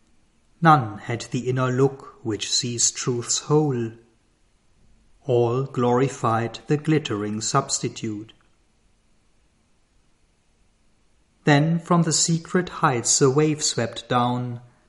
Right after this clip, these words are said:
A brilliant chaos of rebel light arose. It looked above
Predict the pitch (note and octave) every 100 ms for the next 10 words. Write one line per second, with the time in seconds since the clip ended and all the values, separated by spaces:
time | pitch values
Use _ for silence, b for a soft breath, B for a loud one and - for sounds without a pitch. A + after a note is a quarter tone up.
0 | b b b b b C3 D#3 F3 F3 F3
1 | F3 - F#3+ E3+ A#2 A2 - - C3+ -
2 | D#3+ E3+ C3+ A2+ A2+ A2 A2 B2+ A#2+ C3
3 | C3 B2+ A#2 - - _ _ _ _ _
4 | _ _ _ _ _ _ _ _ _ _
5 | _ _ - G#2+ - A2 A2 A#2+ A2 A#2
6 | A#2 A#2+ -